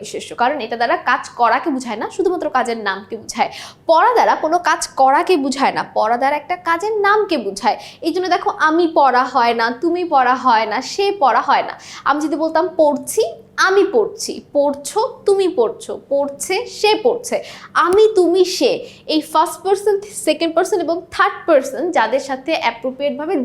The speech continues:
যাবে, তারাই শুধুমাত্র ক্রিয়াপদ, আর বাকিগুলো হচ্ছে ক্রিয়া বিশেষ্য। অর্থাৎ এগুলো দ্বারা কাজের নামকে বোঝায়। ক্রিয়া বিশেষ্য মানে শুধুমাত্র কাজের নাম, কাজ করা না। আর ক্রিয়াপদ হতে হলে কাজ করা বোঝায়। ক্রিয়াপদ আর ক্রিয়া বিশেষ্য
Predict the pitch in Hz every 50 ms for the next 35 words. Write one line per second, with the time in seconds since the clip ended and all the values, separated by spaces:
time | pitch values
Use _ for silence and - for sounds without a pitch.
0 | 269 349 339 330 233 190 - - - - - - - - 269 240 247 277 339 339
1 | 339 269 233 254 240 214 - 220 220 220 - 196 180 170 - - - 101 - -
2 | - - - - - - 202 202 214 220 220 220 - 262 240 247 262 277 294 302
3 | 294 - 403 392 - 285 277 254 214 - 226 - 220 214 - - 214 - - -
4 | - 262 240 269 294 294 302 330 427 - - - - 262 330 339 302 262 240 220
5 | 196 214 240 247 - 269 226 190 190 240 208 202 - 269 302 277 254 285 - 320
6 | - 349 302 294 339 427 - 339 285 294 320 311 311 - 349 - 285 254 247 233
7 | 294 311 320 311 262 202 208 269 508 - - - - - - - 302 339 370 -
8 | - - - - - 339 311 302 320 349 339 320 277 226 170 - - - - -
9 | - 226 262 269 - - - 330 339 392 427 427 427 - - - 320 311 339 392
10 | - 403 427 427 427 381 403 427 392 494 480 - - 277 330 - - - - 294
11 | 269 240 247 240 233 - 262 - 240 - - - - - - 320 311 359 359 349
12 | 359 359 302 320 311 302 294 320 - 302 285 269 262 269 320 311 -